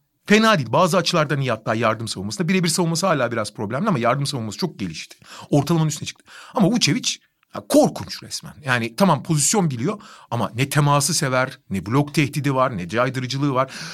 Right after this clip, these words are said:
Yok için bak, yok iç ki bu işin zirvesi, bu tip oyuncuların zirvesi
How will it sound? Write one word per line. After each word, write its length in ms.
Yok 220
için 380
bak, 220
yok 260
iç 160
ki 200
bu 220
işin 220
zirvesi, 640
bu 240
tip 200
oyuncuların 440
zirvesi 640